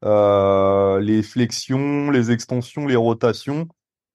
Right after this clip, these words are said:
euh, de poignets pour renforcer les avant-bras, c'est, c'est, c'est vraiment, euh, ça, ça fonctionne très, très bien.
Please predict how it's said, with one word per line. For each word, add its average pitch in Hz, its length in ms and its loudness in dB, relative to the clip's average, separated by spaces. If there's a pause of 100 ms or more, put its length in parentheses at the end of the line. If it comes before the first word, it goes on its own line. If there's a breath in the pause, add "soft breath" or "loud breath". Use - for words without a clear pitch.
euh, 104 360 4
de 110 180 -4
poignets 117 560 0
pour 110 220 -8
renforcer 107 480 -6
les 104 180 0
avant-bras, 107 500 2
c'est, - 440 -10
c'est, 98 340 -6
c'est 98 200 -6
vraiment, 113 640 2
euh, 98 60 0 (880)
ça, 117 240 0
ça 117 220 -2
fonctionne 156 520 -4
très, - 260 0
très 156 220 -2
bien. 123 180 -2